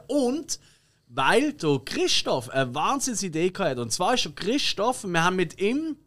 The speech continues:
schon mal eine Folge gemacht. Und zwar ist es gegangen um seinen Lieblingsfilm, Grüne Tomaten.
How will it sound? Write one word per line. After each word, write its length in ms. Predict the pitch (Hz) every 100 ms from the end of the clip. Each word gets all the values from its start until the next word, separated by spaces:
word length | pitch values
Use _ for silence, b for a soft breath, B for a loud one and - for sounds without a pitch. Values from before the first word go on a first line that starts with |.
| _
schon 220 | - 185
mal 80 | 175
eine 80 | 156
Folge 320 | - 147 143
gemacht. 480 | - 175 247 - -
Und 120 | 151
zwar 180 | 143 151
ist 120 | 170
es 80 | 151
gegangen 400 | 135 135 151 160 B B B
um 220 | 143 143
seinen 180 | 131 127
Lieblingsfilm, 640 | 120 156 202 - 226 285 269
Grüne 300 | 135 139 123
Tomaten. 680 | 123 107 135 - 285 302